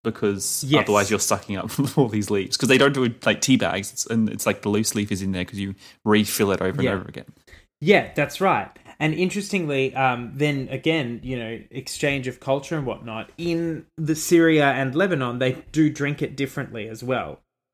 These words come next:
Speaker 1: Hmm.
Speaker 2: So in, in Syria and Lebanon, they'll actually just add hot water to the go-, the gourd, which has the yerba in it, and then they'll just stir it, which, you know, in, in South America <laughs> would be <laughs>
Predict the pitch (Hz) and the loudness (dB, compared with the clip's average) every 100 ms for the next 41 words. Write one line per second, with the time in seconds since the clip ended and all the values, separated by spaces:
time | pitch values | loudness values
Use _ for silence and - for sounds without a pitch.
0 | _ _ _ _ _ _ _ _ _ _ | _ _ _ _ _ _ _ _ _ _
1 | - 143 214 349 247 131 113 - _ _ | -2 0 0 0 -2 -2 -4 -10 _ _
2 | _ _ - 185 160 147 147 - 175 165 | _ _ -2 4 6 8 4 2 -2 0
3 | 160 160 170 165 160 156 185 170 151 139 | 0 -2 0 0 0 2 4 4 4 2
4 | 151 160 143 139 143 139 139 - 175 156 | 2 2 0 2 2 4 2 2 0 0
5 | 160 151 135 127 - 151 135 131 147 139 | 0 -2 -2 -2 -4 -6 -4 -2 -2 -2
6 | - 131 127 127 - 135 127 - 123 113 | -8 -10 -6 -6 -8 -8 -6 -2 -2 0
7 | 139 139 131 - 123 113 110 - 120 117 | -4 -6 -8 -6 -6 -6 -6 -4 -4 -2
8 | 117 113 110 123 113 110 - _ - 147 | -4 -4 -8 -8 -8 -8 -10 _ -4 0
9 | 165 175 151 139 131 - - 135 131 95 | 2 2 0 0 -6 -8 0 2 2 0
10 | 87 - _ _ - 131 - 139 127 104 | -8 -16 _ _ -4 -4 -4 -6 -6 -6
11 | 113 131 117 117 107 - 131 117 117 - | -8 -6 -6 -8 -12 -10 -8 -8 -10 -10
12 | - 117 127 117 113 131 - 170 123 117 | -4 -4 -4 -6 -6 -4 2 2 2 0
13 | 127 110 - 123 127 - 131 | -2 -2 -6 -8 -8 -4 -4